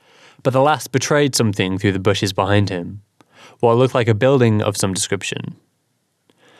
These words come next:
At the forefront of John's mind, he was filled with an impulse to run, to leave the place, but he was fascinated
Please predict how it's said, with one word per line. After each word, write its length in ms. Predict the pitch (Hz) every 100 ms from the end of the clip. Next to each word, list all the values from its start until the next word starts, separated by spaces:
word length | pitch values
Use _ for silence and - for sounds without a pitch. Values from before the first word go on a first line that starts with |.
| - -
At 80 | 120
the 60 |
forefront 500 | 120 170 175 160 143
of 100 | 127
John's 280 | 120 131 120
mind, 500 | 131 131 123 117 117
he 180 | - 127
was 120 | 135
filled 260 | - 143 135
with 120 | 123
an 100 | 131
impulse 420 | 127 131 127 113 -
to 100 | 110
run, 480 | 117 117 92 95 -
to 100 | 117
leave 280 | 110 147 123
the 80 | 101
place, 580 | 101 90 - - - - _ - - _ _ _
but 120 | -
he 80 | 113
was 160 | 131 -
fascinated 840 | 123 120 131 110 98 104 90 87